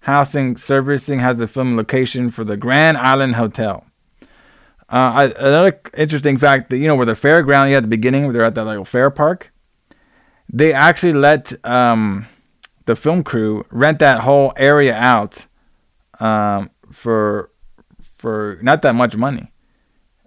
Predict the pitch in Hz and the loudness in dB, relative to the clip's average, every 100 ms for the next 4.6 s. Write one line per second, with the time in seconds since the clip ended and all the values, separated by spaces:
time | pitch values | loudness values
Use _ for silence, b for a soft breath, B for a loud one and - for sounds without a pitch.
0 | _ 113 107 107 104 98 - 143 131 127 | _ -10 -2 0 -2 -6 -2 0 0 -2
1 | 101 117 117 135 - _ _ _ 220 202 | -2 -4 -2 -4 -10 _ _ _ -4 -2
2 | 110 - 101 90 - 107 - - - - | -4 -6 -6 -6 -10 -12 -12 -18 -20 -20
3 | - _ - - - _ - 151 165 175 | -20 _ -20 -20 -20 _ -12 -8 -4 -4
4 | 147 147 147 135 113 110 | -4 -4 0 0 0 -6